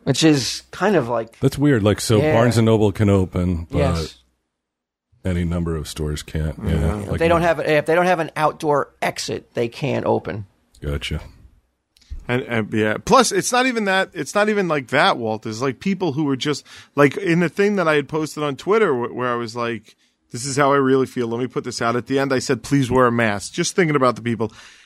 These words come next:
Speaker 3: And people were just like, people were like, "You, fuck you.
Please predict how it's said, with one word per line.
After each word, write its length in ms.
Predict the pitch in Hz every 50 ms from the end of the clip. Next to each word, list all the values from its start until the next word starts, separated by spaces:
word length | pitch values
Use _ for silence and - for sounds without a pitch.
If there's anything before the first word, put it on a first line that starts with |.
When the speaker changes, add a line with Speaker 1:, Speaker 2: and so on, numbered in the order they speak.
| _ -
Speaker 3:
And 160 | 135 139 117
people 280 | - - 208 202 220 170
were 100 | 156 143
just 240 | 127 147 143 - -
like, 200 | 139 127 113 - - _ _ _ _ _ _ _
people 220 | - 180 180 208
were 100 | 185 165
like, 280 | 147 143 127 110 - - - _ _ _ _ _ _ _ _ _ _ _ _ _ -
"You, 100 | 151 -
fuck 360 | - - - 214 208 - -
you. 280 | 208 190 156 123 95 -